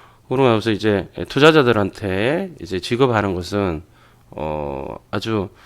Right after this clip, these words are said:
자기네들이 왕창 가져가고 조금 지급, 지급한다던가.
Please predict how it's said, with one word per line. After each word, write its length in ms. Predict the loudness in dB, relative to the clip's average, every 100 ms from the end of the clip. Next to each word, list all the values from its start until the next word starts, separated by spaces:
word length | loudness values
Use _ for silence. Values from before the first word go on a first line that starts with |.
| -20 _ -2
자기네들이 480 | 2 4 2 2
왕창 360 | -2 -2 -2 0
가져가고 840 | 2 4 6 4 2 -6 -8 -12 -16 -20 _ -20 -20
조금 320 | -4 2 2
지급, 340 | 2 -2 -4 -4
지급한다던가. 880 | 0 2 2 0 -4 -6 -10 -12